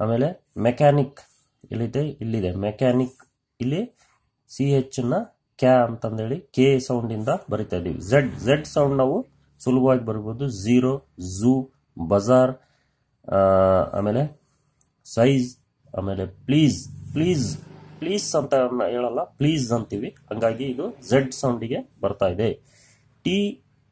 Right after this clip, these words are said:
ಇದೊಂದು ಸಿಂಗ್-, symbol ಇದೆ, ಇದಕ್ಕೆ chop ಅಥವಾ chick, ಚಿ, ಚ ಅನ್ನೋ ಒಂದು sound ಬರುತ್ತೆ. ಇಲ್ಲಿ character ಬರಲ್ಲ. Chamber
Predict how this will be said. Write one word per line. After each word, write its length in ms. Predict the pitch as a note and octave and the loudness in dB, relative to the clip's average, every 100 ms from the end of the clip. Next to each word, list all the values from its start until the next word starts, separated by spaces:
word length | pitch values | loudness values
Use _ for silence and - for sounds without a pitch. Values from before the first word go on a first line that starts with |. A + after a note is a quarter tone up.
| _ - | _ -4
ಇದೊಂದು 380 | D3+ D3 C3+ C3 | 0 0 0 0
ಸಿಂಗ್-, 360 | - C#3+ - | 0 0 0
symbol 400 | - C#3 C3+ A2 | -2 0 2 2
ಇದೆ, 260 | F2 - - | 0 -6 -8
ಇದಕ್ಕೆ 520 | D3 F3 D3 G#2+ - _ _ _ - | -8 -4 0 0 -2 _ _ _ 2
chop 480 | F#3+ D#3+ - - | 4 4 2 -6
ಅಥವಾ 200 | A#2+ C#3 D3+ - | -2 0 -2 -4
chick, 460 | - F#3+ - A#2+ A2 - _ - | -6 -6 -8 -12 -12 -16 _ -6
ಚಿ, 340 | G3+ E3 - _ _ _ _ _ _ _ _ _ _ | -4 -4 -8 _ _ _ _ _ _ _ _ _ _
ಚ 100 | - | 4
ಅನ್ನೋ 540 | F3 C#3+ C#3 C#3 C#3 C3 | 6 6 2 4 4 4
ಒಂದು 200 | C3 B2+ | 2 0
sound 320 | C3 B2 A2+ | 2 2 2
ಬರುತ್ತೆ. 480 | G2+ E2+ D3+ D#3+ - _ _ _ | 0 -2 -4 -4 -14 _ _ _
ಇಲ್ಲಿ 160 | C3 C3 | -2 -2
character 440 | - B2 B2 A#2+ | 4 4 4 -2
ಬರಲ್ಲ. 340 | G#2 G#2 G#2 C3 | -2 0 2 0
Chamber 720 | - - D#3 E3+ C#3+ G#2 | -2 0 2 4 6 4